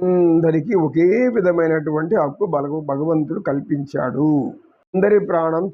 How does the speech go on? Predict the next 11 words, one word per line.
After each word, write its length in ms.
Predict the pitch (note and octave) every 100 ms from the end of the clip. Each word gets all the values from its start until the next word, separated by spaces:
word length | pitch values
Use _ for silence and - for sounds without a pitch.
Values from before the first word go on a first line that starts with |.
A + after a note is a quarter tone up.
| C#3+
చాలా 320 | C#3 D#3+ F3
విలువైనది, 920 | F3 D3+ D3+ D3 C#3+ C3 D3+ D3+ B2+ -
మానవులకు 560 | C3+ D3+ D#3 D3+ D3
సంబంధించింది. 1000 | D3 C#3+ C#3+ C#3 C#3 C3+ C3+ C3+ D3 C3+
అదేవిధంగా 840 | - - _ _ G3+ F#3+ F#3 F#3 E3
వన్యప్రాణులను 840 | C#3 D#3+ F#3+ F#3 F#3 F#3 F#3 F3
కాపాడవలసిన 680 | F3+ E3 E3+ E3+ E3+ E3 E3
బాధ్యత 320 | D3+ D#3 D#3+
కూడా 220 | D3+ F3
మానవులదే 680 | E3 C3 D3+ D#3+ D#3+ D#3 D#3
ఉంది. 520 | D#3 C#3+ C#3 C3 C3+